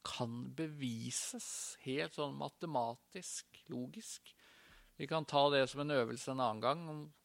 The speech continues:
kan du liksom bevise at det bordet er der, sånn, på en vanntett måte? Og det viser seg faktisk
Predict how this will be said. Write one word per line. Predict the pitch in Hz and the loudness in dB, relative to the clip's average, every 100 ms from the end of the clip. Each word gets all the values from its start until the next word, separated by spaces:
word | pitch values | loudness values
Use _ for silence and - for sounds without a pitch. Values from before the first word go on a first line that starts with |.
| _ | _
kan | - 127 127 | -8 -6 -6
du | 156 | -8
liksom | 139 135 | -6 -4
bevise | 143 139 151 117 113 117 123 - 156 | -4 -6 -6 -6 -6 -8 -6 -4 -4
at | - | -4
det | 123 113 135 131 | 2 4 4 2
bordet | 113 120 123 175 - _ _ _ _ _ _ | -8 -6 -6 -8 -12 _ _ _ _ _ _
er | - 95 - - | -6 -2 -2 -2
der, | 254 220 | -4 -8
sånn, | 165 165 _ _ - | -12 -14 _ _ -10
på | 143 | -8
en | 143 | -2
vanntett | 170 165 143 143 - 165 - | 0 0 -4 -8 -4 -4 2
måte? | 170 120 _ 226 - _ _ _ _ _ _ _ _ | 2 2 _ -14 -14 _ _ _ _ _ _ _ _
Og | 143 | -4
det | 156 160 | -2 0
viser | 139 - 123 | -2 -4 -6
seg | 143 147 | -2 -2
faktisk | - 127 - 139 - | -2 -8 -8 -18 -18